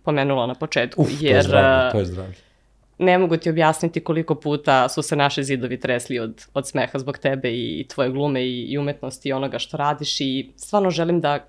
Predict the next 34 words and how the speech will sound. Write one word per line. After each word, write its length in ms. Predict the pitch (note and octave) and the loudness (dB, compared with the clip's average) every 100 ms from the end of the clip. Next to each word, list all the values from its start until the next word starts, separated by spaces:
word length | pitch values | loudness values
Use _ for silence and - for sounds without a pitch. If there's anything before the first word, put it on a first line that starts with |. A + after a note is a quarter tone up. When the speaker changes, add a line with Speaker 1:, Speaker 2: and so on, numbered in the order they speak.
| _ | _
Speaker 1:
kao 180 | - D3+ | -6 -4
društvo 400 | D#3 D#3 - D3 | -4 -4 -6 -6
budemo 300 | D3 C#3+ C3+ | -6 -6 -6
svesni 440 | - C#3+ - C#3+ | -4 -4 -4 -6
takvih 320 | D3 C#3+ C3+ | -6 -6 -6
ljudi 220 | C3+ C3+ C3+ | -4 -4 -2
kao 160 | C3 | -4
što 180 | C3 B2+ | -4 -6
si 140 | - | -8
ti 360 | C3+ D#3+ D#3 C#3+ | -4 0 0 0
i 80 | - | 0
da 100 | D#3+ | 4
Speaker 2:
Ne 100 | C#3+ B2+ | 6 6
doživljavati 680 | G#2+ A2+ G#2+ C3 E3+ D#3+ | 4 4 6 6 6 2
sebe 300 | - G#2+ F#2+ | -2 -2 -2
ozbiljno. 380 | E2 D#2+ E2 F2 - _ _ _ | -4 -6 -14 -20 -20 _ _ _
Speaker 1:
Da. 180 | - F3 | -12 -2
Speaker 2:
Preozbiljno. 720 | E3 A2 F2+ F2 E2+ E2+ E2+ F#2 | 2 4 2 -4 -8 -8 -6 -4
Jer 180 | A2+ C#3 | 0 0
to 60 | F#3+ | 2
Speaker 1:
Mhm. 100 | F#3+ | 4
Speaker 2:
onda 340 | G3+ G#3 F#3 | 6 6 4
si 220 | E3 E3+ | 2 0
nametnuo, 680 | D3 F3+ G#3 - F3+ D#3 C3+ - - _ - A#2+ - B2+ | 2 2 2 2 4 4 2 -4 -20 _ -8 -2 -2 6
jer 220 | D3 F3 | 8 8
nije 340 | E3+ A3 G#3+ | 8 8 6
tačno. 440 | F#3 C#3+ - F2 D#2 _ _ _ | 6 4 0 -6 -10 _ _ _
Nije 320 | A2 C#3+ C#3+ | 0 0 2
tačno. 420 | - A2 - E2+ F2 | 2 2 0 -10 -8
To 220 | - B2 | 0 2
jednostavno 420 | C#3 C#3+ C#3 A2+ | 2 0 -4 -6
nije 220 | A#2 G#2+ | -6 -6
tačna 280 | G2+ F#2+ F2+ | -8 -8 -12
stvar. 220 | - - | -14 -20